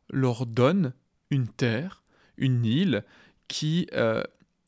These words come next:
au large, donc, de la Terre du Milieu, et ils leur donnent cette île qu'ils vont nommer Numénor. C'est Ulmo qui va dresser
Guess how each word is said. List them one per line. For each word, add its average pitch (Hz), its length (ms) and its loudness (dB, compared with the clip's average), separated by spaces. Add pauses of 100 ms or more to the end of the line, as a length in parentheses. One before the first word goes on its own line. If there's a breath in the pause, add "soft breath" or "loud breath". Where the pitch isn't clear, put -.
(260)
au 143 140 4
large, 147 540 2
donc, 123 180 -2
de 113 100 0
la 110 80 0
Terre 135 240 -2
du 120 100 -2
Milieu, 117 460 -2 (880 soft breath)
et 156 140 4
ils 165 80 4
leur 127 160 4
donnent 170 120 6
cette 143 240 -2
île 175 140 0
qu'ils 131 160 -2
vont 139 160 2
nommer 131 500 2 (200)
Numénor. 120 920 2
C'est - 200 -10
Ulmo 156 480 2
qui 131 180 -8
va 107 260 -4
dresser 135 800 -2